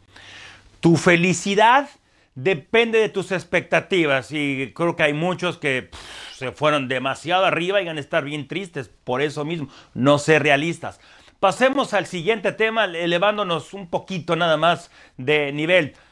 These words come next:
¿La Superliga Europea acabaría con el interés de las otras ligas? Yo te digo,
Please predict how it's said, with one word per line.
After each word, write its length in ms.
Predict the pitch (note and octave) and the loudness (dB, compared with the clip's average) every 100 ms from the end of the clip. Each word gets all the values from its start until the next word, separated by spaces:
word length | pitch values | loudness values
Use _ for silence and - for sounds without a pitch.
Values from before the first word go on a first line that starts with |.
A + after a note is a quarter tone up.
| _ - | _ -2
¿La 220 | E3+ F3 | 0 0
Superliga 1200 | - D4+ D#4+ - C4 G#3 F#3+ A3 C#4 A#3 G#3+ F#3 | 0 0 0 -2 -2 -2 -2 0 0 2 2 0
Europea 960 | F3+ F3+ F3 F3+ C#3 A3+ B3 G3 D3 C#3+ _ _ _ _ _ _ _ - | -2 0 2 0 0 2 4 4 2 -2 _ _ _ _ _ _ _ 2
acabaría 1040 | F#3 - G3+ G3+ G#3 C4 C4+ G#3+ F#3+ E3 | 2 4 4 4 4 4 4 4 2 -2
con 180 | F#3+ F#3+ | -2 0
el 120 | F#3 | 0
interés 400 | F3+ D3+ F#3 G#3 | -2 -2 0 2
de 240 | B3 - | -2 0
las 160 | F3 - | -2 0
otras 340 | A#3 A#3 F#3+ | -2 0 -4
ligas? 320 | D#3+ A3 A#3 G3+ | -2 -2 -2 0
Yo 120 | G#3 | 0
te 100 | F3+ | 0
digo, 420 | G3+ G#3 D3 _ | 0 0 -2 _